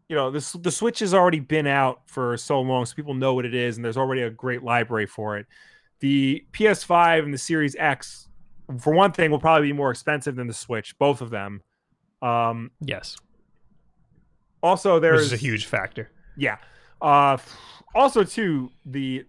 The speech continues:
Speaker 1: the portability aspect of it and the, you know, the person-, the personal aspect of it, where you can just play it by yourself here.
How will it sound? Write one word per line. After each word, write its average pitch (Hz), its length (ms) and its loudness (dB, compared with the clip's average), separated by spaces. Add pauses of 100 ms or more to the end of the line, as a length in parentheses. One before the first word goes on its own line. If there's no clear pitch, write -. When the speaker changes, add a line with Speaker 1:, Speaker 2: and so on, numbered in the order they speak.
Speaker 1:
the 120 60 -10
portability 180 720 2
aspect 135 380 -4
of 131 180 -2
it 123 260 -6
and 131 240 -8
the, 117 380 -8 (720)
you 143 100 -4
know, 113 320 0 (140)
the 117 80 -8
person-, 160 480 -2 (120)
the 127 100 -8
personal 143 760 -4 (280)
aspect 131 400 0
of 123 100 -2
it, 127 40 -6
where 139 100 0
you 127 60 -4
can 131 80 -6
just 120 180 -12
play 147 220 -6
it 123 80 -8
by 135 100 -8
yourself 120 360 -14
here. 135 480 -10